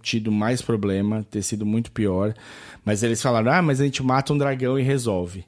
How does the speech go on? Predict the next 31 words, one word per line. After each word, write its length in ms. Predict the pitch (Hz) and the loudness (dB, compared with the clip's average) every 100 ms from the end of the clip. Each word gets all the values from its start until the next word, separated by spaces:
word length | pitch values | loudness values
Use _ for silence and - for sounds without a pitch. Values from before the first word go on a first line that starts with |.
| _ _ _ _ _ _ _ | _ _ _ _ _ _ _
E, 380 | - 98 - 104 | -4 -4 -2 -2
e 20 | |
f-, 320 | 95 - 120 110 | -4 -6 -4 -2
fica, 440 | 139 135 131 110 | -2 2 2 0
fica 260 | 110 139 135 | -2 -4 -4
kit 540 | - 127 - - - - _ - _ _ - | 0 0 2 -2 -2 -10 _ -20 _ _ -14
pelo, 300 | 120 113 107 | -4 0 0
pelo 180 | 101 107 | 0 -4
que 60 | 104 | -4
aconteceu. 540 | 107 110 - 95 85 - _ _ _ _ _ _ - | -6 -6 -6 -6 -8 -12 _ _ _ _ _ _ -2
E 100 | 135 | 0
é 80 | |
legal, 420 | 104 175 139 123 110 | 0 2 4 4 4
realmente, 500 | 117 147 139 139 135 | 4 2 2 0 0
tipo, 420 | - - 117 101 | -2 -2 0 2
a 80 | 98 | 4
morte 420 | 107 123 151 - | 4 4 4 2
do 120 | 143 139 | 0 0
dragão 440 | 123 104 113 131 | -2 0 0 0
impactou, 920 | 117 113 127 - - - 135 127 101 - | 0 2 0 -2 -10 0 2 2 -2 -6
é, 60 | |
é, 460 | 123 95 117 107 107 | -4 -2 0 -2 -2
é, 100 | 107 - | -4 -4
muita 600 | 143 143 147 147 135 131 | 0 4 4 2 2 0
gente, 320 | 110 98 - | 0 -2 -4
assim. 180 | - 98 | -6 -4
A 80 | 104 | -2
Marina, 360 | 117 113 113 | -2 0 -2
minha 140 | 110 110 | -2 -2
namorada, 680 | 113 117 113 127 135 139 139 - - - - - | -2 -2 -2 0 0 -2 -4 -14 -20 -20 -20 -10
a, 120 | - | -10